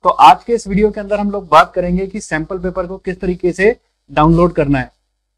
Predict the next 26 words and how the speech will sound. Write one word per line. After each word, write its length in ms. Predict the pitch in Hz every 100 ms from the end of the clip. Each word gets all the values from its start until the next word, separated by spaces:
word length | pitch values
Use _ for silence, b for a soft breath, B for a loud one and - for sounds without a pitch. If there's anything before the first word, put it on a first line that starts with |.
| _ _ _ -
तो 80 |
स्वागत 380 | 180 175 170 208
है 60 | 214
आप 140 | 202
लोगों 220 | 202 196
का 100 | 196
मेरे 180 | 202 196
channel 280 | 190 170 175
के 120 | 175
ऊपर, 300 | 190 185 202
धीरज 480 | 208 _ 151 160 185
मल्होत्रा 340 | 175 180 175
commerce 320 | 180 160 175 180
classes। 520 | 180 175 208 226 - _ _ _ -
नए 180 | 143 165
नए 120 | 202
update 300 | 190 165 202
पाने 240 | - 180
के 80 | 180
लिए 120 | 190
मेरे 220 | 190 175 180
channel 220 | 180 175
को 100 | 185
like 240 | 175 160
करें, 220 | - 185
subscribe 460 | 185 175 - 165 170